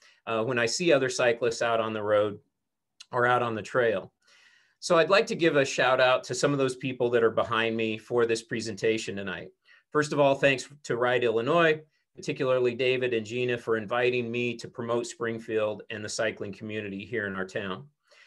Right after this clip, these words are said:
I'd like to also thank my family, including my wife and my daughter, who have not seen me much. And, uh, she's been, both of them have been working from home due to the pandemic over this last year, but I've gotten outside to ride as much as I possibly can.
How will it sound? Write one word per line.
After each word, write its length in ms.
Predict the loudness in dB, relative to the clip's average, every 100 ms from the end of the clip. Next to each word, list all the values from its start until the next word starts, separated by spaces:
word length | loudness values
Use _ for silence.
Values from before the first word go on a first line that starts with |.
| _ _ -6
I'd 160 | 0
like 160 | 2 2
to 160 | 0 0
also 420 | 2 2 2 0
thank 280 | 2 -2 -2
my 140 | -6
family, 640 | -4 -4 -2 -2 -4 -4
including 480 | -4 -4 -2 -2 -2
my 120 | -4
wife 320 | 0 2 2 0
and 80 |
my 140 | -6 -2
daughter, 540 | 0 2 2 2 0 -12 _ -2
who 100 | 2
have 240 | 2 0
not 360 | 0 2 2 -2
seen 340 | 0 0 2
me 160 | 0 0
much. 540 | 0 2 0 -2 -10 -4
And, 280 | -2 0 2
uh, 300 | 4 4 2
she's 320 | 0 -4 0
been, 240 | 0 0
both 280 | 4 4 4
of 100 | 0
them 200 | -2 -2
have 140 | -2 -4
been 160 | -2
working 380 | 2 2 2 -6
from 180 | -6 -4
home 320 | -2 0 -2
due 140 | -4
to 100 | -2
the 80 | -2
pandemic 600 | -2 -6 0 0 0 -2
over 180 | -4 -4
this 180 | -6 -6
last 320 | -4 -4 -4
year, 300 | 0 0 -2 -16 -20 -4
but 180 | 2 4
I've 160 | 4
gotten 280 | 2 2 0
outside 440 | -6 -4 0 0 0
to 60 |
ride 280 | 0 2 0
as 160 | -2 -6
much 220 | -8 -8
as 100 | -8
I 80 | -8
possibly 560 | -4 -6 -6 -8 -10
can. 380 | -8 -8 -8 -12